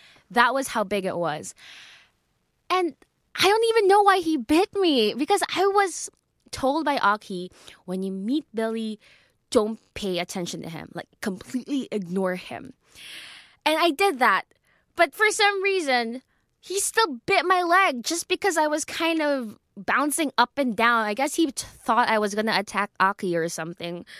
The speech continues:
So, <laughs> you know what? That's the thing, though, with, um, rescue dogs. Some of them have trust issues. And you know what? I,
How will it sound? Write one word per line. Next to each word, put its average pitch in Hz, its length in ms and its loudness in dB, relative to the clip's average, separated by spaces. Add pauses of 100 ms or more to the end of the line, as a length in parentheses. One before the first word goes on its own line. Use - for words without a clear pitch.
(320)
So, 240 360 2 (420)
<laughs> - 420 -20
you 311 100 0
know 330 260 4
what? 330 280 4
That's 285 320 0
the 339 120 -4
thing, 247 320 -2
though, 190 200 2
with, 196 280 0
um, 180 560 0 (320)
rescue 208 440 -2
dogs. 170 380 -2
Some 240 180 -4
of 294 160 -6
them 269 180 0
have 214 320 -6
trust - 380 -12
issues. 175 480 -10
And 220 240 -4 (960)
you 285 100 -2
know 330 180 2
what? 330 240 4
I, 254 220 0